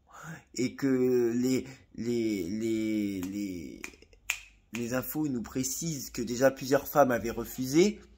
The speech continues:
Ça fait longtemps, je vous ai même montré les captures d'écran depuis quand ils le disaient, voilà.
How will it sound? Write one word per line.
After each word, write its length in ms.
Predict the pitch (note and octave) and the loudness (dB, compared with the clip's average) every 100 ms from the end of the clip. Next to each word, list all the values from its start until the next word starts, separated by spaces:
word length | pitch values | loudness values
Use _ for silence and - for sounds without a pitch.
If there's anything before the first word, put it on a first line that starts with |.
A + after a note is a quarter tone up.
| _ - - - - - _ _ _ _ _ _ - | _ -20 -20 -20 -20 -20 _ _ _ _ _ _ -16
Ça 160 | G2+ | -14
fait 140 | F#2+ F#2+ | -10 -10
longtemps, 400 | G#2 - - B2 | -10 -6 -4 -4
je 80 | |
vous 140 | G#2 G#2 | -6 -8
ai 60 | |
même 160 | G#2 G#2 | -6 -6
montré 300 | G#2 G#2 C3 | -6 -6 -8
les 80 | G#2+ | -6
captures 320 | G#2 - G2+ | -8 -10 -8
d'écran 320 | A2 G#2 C#3+ | -8 -8 -8
depuis 300 | C#3 G#2 - | -8 -10 -14
quand 200 | - B2 | -12 -8
ils 160 | B2 A2 | -6 -4
le 120 | G#2+ | -6
disaient, 360 | G2 G#2 F#2+ F#2 | -6 -8 -8 -10
voilà. 260 | F2 E2 | -12 -16